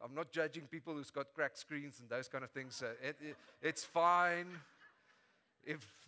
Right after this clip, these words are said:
you're happy with that. But for me, uh, I, I, I'm just pedantic. I can't tell you why. It's just important.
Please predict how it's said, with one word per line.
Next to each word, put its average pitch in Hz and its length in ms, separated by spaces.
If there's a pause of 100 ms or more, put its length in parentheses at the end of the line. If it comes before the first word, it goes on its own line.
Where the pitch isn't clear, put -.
(160)
you're 180 300
happy 175 320
with 170 160
that. 156 240
But 156 180
for 160 100
me, 160 500 (840)
uh, 120 180 (420)
I, - 40
I, 127 40 (720)
I'm 175 100
just 185 200 (160)
pedantic. 139 540
I 110 120
can't 160 160
tell 135 140
you 127 120
why. 98 200 (540)
It's 143 120
just 175 140
important. 151 420